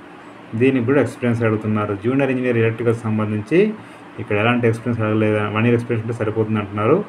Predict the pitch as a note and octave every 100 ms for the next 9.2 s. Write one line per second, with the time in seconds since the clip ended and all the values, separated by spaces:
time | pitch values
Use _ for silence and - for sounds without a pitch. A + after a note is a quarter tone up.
0 | - - - - A2 A2 A2 A2+ A2+ A#2
1 | A2 G#2+ A#2+ F#3 F3+ G#2 G#2 G#2+ G#2 B2+
2 | F3 - - - - - G#2 G#2+ G#2 G2+
3 | - - - - - - - C3+ D3+ D3+
4 | C#3+ B2+ B2+ B2 A#2+ D#3 A#2 A#2 B2+ A#2
5 | A#2 A2+ A2 G#2+ G#2 G2 G2+ G2+ G#2 E3
6 | F#3+ - - - - - - A#2 C3 A#2+
7 | A2+ A2+ C#3 C3 B2+ C3 A#2 C3+ E3 -
8 | A#2 A2+ A2+ A2+ A#2 A2+ A#2 A#2+ A#2+ A#2
9 | A#2